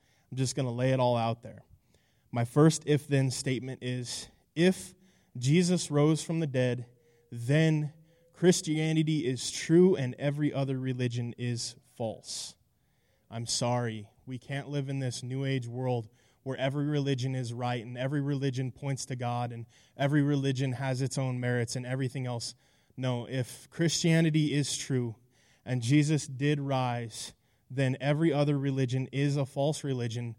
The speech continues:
and they will burn in hell afterwards, after this life. If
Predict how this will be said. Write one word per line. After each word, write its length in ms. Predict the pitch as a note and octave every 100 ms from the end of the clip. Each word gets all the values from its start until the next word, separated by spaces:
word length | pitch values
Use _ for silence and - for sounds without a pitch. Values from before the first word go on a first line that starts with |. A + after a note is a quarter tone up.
| _ _ _
and 220 | B2 A#2+
they 200 | B2 C#3+
will 600 | C3+ A#2+ C#3+ C#3 C3 A#2 - - - _ _ _ _ _ _ _ -
burn 600 | A2 A#2+ C3+ D3+ C3+ A#2
in 160 | A2+ A#2
hell 420 | A2+ B2 B2+ G#2+
afterwards, 720 | A#2 A2+ A2 G#2 G2+ G2+ - _ _ _ _ -
after 260 | A#2 -
this 240 | A2+ A2 -
life. 360 | A2 G#2 _ _ _ _ _ _ _ _ _ _ _ _ _ _ _ _ _ _ _ _ _
If 440 | D#3 D#3+ - -